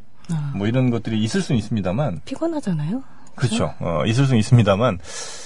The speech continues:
Speaker 2: 어, 그럼에도 불구하고 그런 어떤 극단적인 나라까지 떨어졌던 분과 함께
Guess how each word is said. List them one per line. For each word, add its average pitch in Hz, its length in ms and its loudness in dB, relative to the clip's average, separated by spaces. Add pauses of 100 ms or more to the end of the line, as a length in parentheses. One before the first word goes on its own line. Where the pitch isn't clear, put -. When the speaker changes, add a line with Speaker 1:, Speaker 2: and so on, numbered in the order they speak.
(160)
Speaker 2:
어, 117 260 4
그럼에도 165 400 4
불구하고 131 440 4
그런 135 240 2
어떤 113 360 0
극단적인 135 640 4
나라까지 135 540 4
떨어졌던 147 600 2
분과 110 300 0
함께 147 320 0